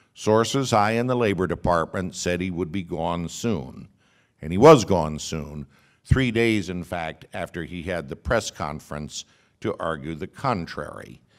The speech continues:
Uh, when the speculation began that White House Chief of Staff John Kelly was going to leave his position, a high-level source told me,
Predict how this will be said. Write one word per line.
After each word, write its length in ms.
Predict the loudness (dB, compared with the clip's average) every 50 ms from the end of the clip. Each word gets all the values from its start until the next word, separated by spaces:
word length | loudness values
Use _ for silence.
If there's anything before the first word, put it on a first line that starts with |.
| _ _ _ _ _ _ _ _ _ _ _ -2
Uh, 280 | 0 2 2 2 0 -2 -8 _ _ _ _ _ _ _ _ _ _
when 160 | -2 0 0
the 80 | 0 0
speculation 880 | -2 0 4 4 4 4 4 2 4 6 4 4 4 2 0 0 0
began 480 | 0 -2 -2 0 0 0 0 0 -2 -4
that 180 | -4 -6 -4
White 240 | -2 0 0 2 2
House 240 | 2 2 2 2 0
Chief 360 | -2 -4 -2 -2 -2 -2 -4
of 80 | -6 -6
Staff 580 | -6 -2 0 2 2 2 0 -2 -4 -8 -14 _ -16
John 440 | -10 -6 -2 -2 0 0 -2 -2 -6
Kelly 580 | -8 -6 -2 0 2 2 0 -2 -4 -10 -14 -18 _ _ _ _ _ _ _ _ _ _ -6
was 160 | -6 -4 -2
going 300 | -2 0 2 2 2 0
to 80 | 0 0
leave 280 | 2 2 2 2 2
his 160 | 2 -2 -4 -4
position, 760 | -6 -6 -4 -2 0 0 0 0 -2 -4 -6 -8 -10 -16 -18 _ _ _ _ _ _ _ _ _ _ _ _ _ _ _ -10
a 80 | -4
high-level 420 | 2 4 6 8 8 8 6 6 2
source 480 | 2 4 6 8 8 8 8 4 2
told 400 | 0 0 2 2 2 2 0 -2
me, 400 | -4 -4 -2 -2 -4 -6 -8 -12